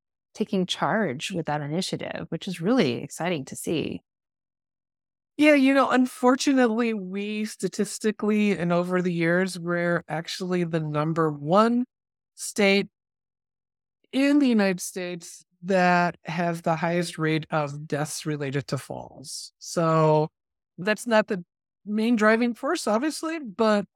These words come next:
Speaker 2: I think because of that history, we've, we've really started to look at falls and what we can do about it. And, you know, that's seeped into all different areas, governments, everyone is starting to, you know, kind of take notice of, of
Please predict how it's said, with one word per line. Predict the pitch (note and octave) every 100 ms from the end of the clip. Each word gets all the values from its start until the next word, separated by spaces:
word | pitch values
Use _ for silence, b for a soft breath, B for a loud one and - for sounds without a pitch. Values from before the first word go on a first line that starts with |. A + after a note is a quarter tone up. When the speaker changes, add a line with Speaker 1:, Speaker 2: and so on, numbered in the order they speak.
| _ _ E3
Speaker 2:
I | F#3 G#3
think | - G#3+ G#3
because | G#3+ F3+ - F#3 F3+
of | F3
that | F3+
history, | F3 F3+ - - A#3 C4 C4+
we've, | A#3 F#3+ F3+ F3 - -
we've | F3 E3 E3 E3
really | E3+ E3+ F3
started | - D#3 D3+
to | -
look | D3+ D#3+ -
at | F3
falls | - E3 E3+ F3+ F#3+ F3+
and | D3 C#3+
what | C#3
we | E3
can | E3 C#3+
do | D3 E3
about | F3 F3 F3+
it. | F#3 F#3 E3+
And, | D3 C#3+ D3 - _ _ _
you | D#3+
know, | D#3 D3+
that's | D#3 D3+
seeped | - - F3 -
into | E3 D#3+ E3+
all | - E3 F3+ F#3+
different | F3 F#3+ - E3+ D3 A#2+
areas, | D#3+ D#3+ D3 C#3 C#3
governments, | D#3+ E3+ F#3 D#3 C#3+ E3+
everyone | F3+ G3 F3 D3+
is | D3+
starting | - C#3+ D3+
to, | - D3 C#3+ - _ _ _
you | D3+
know, | D3+
kind | F3 D3
of |
take | - -
notice | D3+ D#3 D#3 D3
of, | D3+ C#3+ C#3 - _
of | C#3+ C3+ C3+ -